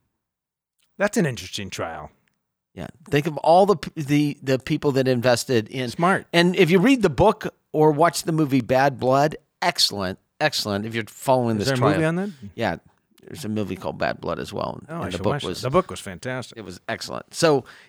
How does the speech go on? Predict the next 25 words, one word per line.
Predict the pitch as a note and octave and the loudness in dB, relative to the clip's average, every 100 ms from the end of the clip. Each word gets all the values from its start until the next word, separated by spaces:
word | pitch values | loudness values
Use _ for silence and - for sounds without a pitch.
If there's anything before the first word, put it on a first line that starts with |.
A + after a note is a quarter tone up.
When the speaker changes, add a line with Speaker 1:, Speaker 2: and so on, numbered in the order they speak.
| _ C#3+ | _ 0
Speaker 2:
don't | F#3+ B3+ | 2 2
think | A3+ A#3 | 2 2
that | G#3 F#3 D#3+ | 2 0 0
just | C3+ F#3 - | -2 -2 -2
because | F3+ F#3 E3 | -2 0 0
they're | B2 D3+ | 2 0
institutional | C#3+ D3 - C3 D3 A#2+ B2+ | 0 -6 -8 -4 -2 -2 -2
investors | A#2 A#2 A#2 - G#2 G2 - | 0 2 0 -2 -6 -4 -6
that | A#2 G2+ | -6 -6
they | - A2 G#2 | -4 -2 -4
can | G2 A#2+ | -8 -8
do | A2 A#2 | -4 -2
no | G#2 G2+ | -2 -2
wrong. | A2 G2 F2+ - _ _ | 0 -2 -4 -12 _ _
Just | _ - C3+ | _ -12 -8
look | C#3 | -8
at | - | -6
some | B2 | -8
of | A2+ | -6
the | G2+ | -6
people | A#2 G#2 F#2+ | -8 -8 -6
that | G2 | -4
invested | F2+ F2 F2+ - F#2 | -4 -6 -6 -8 -12
in | |
Theranos. | F2 F#2+ D#2+ - - - | -8 -6 -6 -8 -14 -18